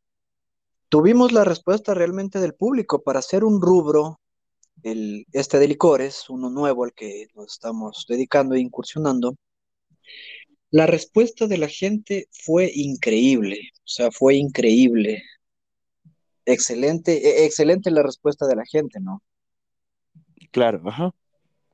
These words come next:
Speaker 2: Pero bueno, en el tema que se vivió también a todo lo que fueron fiestas, ¿sabes que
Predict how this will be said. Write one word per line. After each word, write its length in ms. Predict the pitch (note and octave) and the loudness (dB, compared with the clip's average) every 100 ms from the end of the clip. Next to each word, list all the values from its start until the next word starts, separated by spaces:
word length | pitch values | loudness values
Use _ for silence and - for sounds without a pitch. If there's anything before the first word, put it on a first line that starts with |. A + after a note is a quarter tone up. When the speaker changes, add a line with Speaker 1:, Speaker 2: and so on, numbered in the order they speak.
| _ _ _ _ - - - - - - _ _ _ _ _ - - | _ _ _ _ -20 -20 -20 -20 -20 -20 _ _ _ _ _ -6 0
Speaker 2:
Pero 320 | C#3+ D3+ D3 | 2 2 0
bueno, 380 | C#3 F#3 G#3 C3 - _ - | -4 -6 -6 -10 -12 _ -20
en 240 | - B2+ | -12 -10
el 100 | C#3 | -10
tema 440 | C3+ E3+ G3 F#3+ F3+ | -8 -8 -6 -8 -8
que 100 | C#3+ | -12
se 180 | - A#2+ | -10 -8
vivió 240 | A#2+ C3 | -6 -6
también 460 | - A#2 B2+ D3+ C3+ | -8 -8 -8 -8 -10
a 60 | |
todo 260 | G#2+ A#2 B2 | -8 -8 -6
lo 140 | A#2 | -8
que 140 | - G#2 | -12 -10
fueron 280 | B2+ A#2+ | -8 -8
fiestas, 580 | G#2 D3 D3 - B2+ - _ _ _ _ _ | -8 -8 -8 -8 -10 -10 _ _ _ _ _
¿sabes 340 | - C#4 D4+ | -12 -10 -10
que 380 | _ D3 C#3 | _ -6 -6